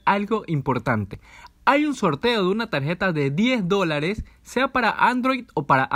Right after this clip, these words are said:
ios, y así puedan comprar mil ricolinos diamantes. Bueno, para ganar el sorteo, yo lo considero que está demasiado fácil, así que pilas, pilas, pilas. Obvio, pues mi llave, hay gente que quiere vestirse bien en el juego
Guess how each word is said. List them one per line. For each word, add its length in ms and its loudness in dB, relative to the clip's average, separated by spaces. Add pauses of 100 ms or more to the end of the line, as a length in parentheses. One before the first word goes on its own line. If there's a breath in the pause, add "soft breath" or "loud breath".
(140)
ios, 320 -6
y 60 0
así 420 -2 (140)
puedan 300 0
comprar 480 -2
mil 440 0
ricolinos 680 -2
diamantes. 800 -2
Bueno, 420 2 (240 loud breath)
para 180 4
ganar 280 -2
el 100 -2
sorteo, 600 0 (140)
yo 160 -2
lo 140 -4
considero 400 0
que 80 -2
está 260 -2
demasiado 840 -2
fácil, 440 -6 (240 loud breath)
así 320 0
que 120 0
pilas, 480 2 (100)
pilas, 320 0
pilas. 460 -4
Obvio, 380 0
pues 140 -4
mi 100 0
llave, 280 -2
hay 60 -2
gente 220 -2
que 80 -2
quiere 220 -2
vestirse 400 -4
bien 200 0
en 100 -4
el 100 -2
juego 420 0